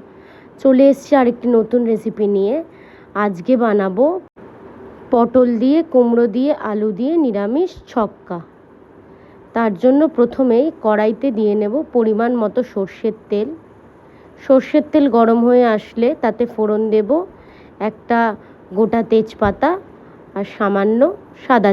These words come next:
জিরে, আর দেব কিছু গোটা গরম মশলা। সব কিছু দিয়ে আমি পটল, আলু আর কুমড়োটা দিয়ে বেশি আঁচে ভালো করে নাড়াচাড়া করে ভেজে নেব। এই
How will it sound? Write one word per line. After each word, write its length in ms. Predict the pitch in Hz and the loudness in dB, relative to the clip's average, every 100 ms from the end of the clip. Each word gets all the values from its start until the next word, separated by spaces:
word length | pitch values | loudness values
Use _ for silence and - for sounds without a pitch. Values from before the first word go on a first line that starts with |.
| 170 | 0
জিরে, 240 | 185 165 - - - - - 196 | -2 -2 -6 -16 -20 -20 -6 -2
আর 80 | 214 175 | -2 2
দেব 160 | 220 202 254 254 | 4 4 4 2
কিছু 260 | 220 - 359 494 - - - - - 208 | -4 2 2 2 -8 -20 -20 -20 -6 -2
গোটা 240 | 202 262 285 | 2 2 4
গরম 260 | 233 208 202 190 | 4 2 2 -2
মশলা। 360 | 175 - 165 - - - - - - - | -4 -6 -8 -8 -16 -20 -20 -20 -20 -2
সব 160 | 233 226 - | 0 0 -4
কিছু 200 | 254 269 196 | -2 -2 0
দিয়ে 220 | 220 226 285 381 - - 214 | 2 4 4 0 -10 -6 -2
আমি 160 | 226 240 - | 0 0 0
পটল, 460 | 190 185 226 226 330 - 208 | 0 0 2 4 2 -2 -2
আলু 240 | 196 208 339 403 - | 0 -2 -4 -8 -6
আর 80 | 208 196 | -6 -4
কুমড়োটা 480 | 208 196 190 202 220 190 | -4 -2 -2 0 0 -2
দিয়ে 220 | 202 202 320 392 - - - - - 175 | -2 0 -2 -4 -18 -20 -20 -20 -16 0
বেশি 380 | 233 233 - - 311 214 | 2 2 2 4 4 4
আঁচে 240 | 190 214 359 285 - | 2 0 0 -2 -4
ভালো 320 | 202 202 208 240 170 | 0 2 2 2 2
করে 200 | 208 226 370 269 | 0 0 0 0
নাড়াচাড়া 460 | 190 185 214 196 208 | 0 -2 -2 -4 -2
করে 140 | 220 330 233 | 0 0 0
ভেজে 260 | 220 180 170 | 0 0 -2
নেব। 140 | 160 - - - - - - - - - - - - - - - - - - - - - - - - | -2 -6 -14 -20 -20 -20 -20 -20 -20 -20 -20 -20 -20 -20 -20 -20 -20 -20 -20 -20 -20 -20 -20 -20 -12
এই 60 | - | -4